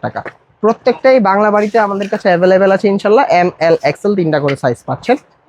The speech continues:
এগুলো পাচ্ছেন মাত্র তিনটা এক হাজার টাকা ভাই। হ্যাঁ, যা আছে মাত্র তিনটা এক হাজার। আহ, তারপর এই যে একটা কালার, এই একটা কালার দেখেন ভাই, এটাও খুবই নাইস।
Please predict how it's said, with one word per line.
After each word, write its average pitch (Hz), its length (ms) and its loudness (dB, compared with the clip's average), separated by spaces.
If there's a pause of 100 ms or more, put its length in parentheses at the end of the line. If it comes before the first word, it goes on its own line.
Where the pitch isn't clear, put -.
(120)
এগুলো 185 240 4
পাচ্ছেন 196 300 -2
মাত্র 160 440 0 (100)
তিনটা 185 420 0 (320)
এক 220 120 -2
হাজার 185 220 0
টাকা 120 180 -6
ভাই। 127 180 -10
হ্যাঁ, 330 220 -8
যা 160 220 2
আছে 202 240 -2
মাত্র 185 320 -4
তিনটা 214 260 0
এক 135 60 -2
হাজার। 170 200 0 (440)
আহ, 175 260 2
তারপর 180 240 -2
এই 196 80 2
যে 196 80 0
একটা 202 220 -2
কালার, 185 480 2
এই 165 160 0
একটা 185 220 -2
কালার 175 320 0
দেখেন 170 260 -4
ভাই, 233 180 -4
এটাও 196 180 0
খুবই 226 320 -4
নাইস। 226 420 0